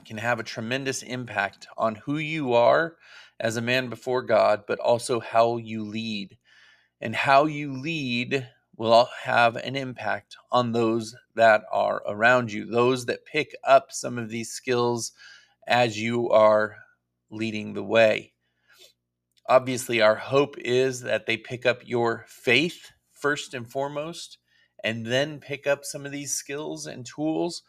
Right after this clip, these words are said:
to help them along in their faith. But even if we're,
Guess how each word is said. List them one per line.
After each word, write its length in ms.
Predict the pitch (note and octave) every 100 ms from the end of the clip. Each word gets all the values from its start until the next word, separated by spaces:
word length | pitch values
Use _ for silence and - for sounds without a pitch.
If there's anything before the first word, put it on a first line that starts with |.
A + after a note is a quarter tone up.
| _ _ _ _
to 100 | B2+
help 320 | A#2+ C#3+ -
them 200 | C3 C#3
along 420 | C3+ B2+ B2 C3
in 240 | - B2 A#2+
their 220 | C3 C#3
faith. 340 | - A2 - _ _ _ _ _ _ _ _ _ _ -
But 340 | A2 D3 - _ _ _ _ _ _ _ _ -
even 320 | C#3+ D3+ D3
if 280 | C#3 B2+ B2+
we're, 540 | A#2+ A#2 A2+ A2+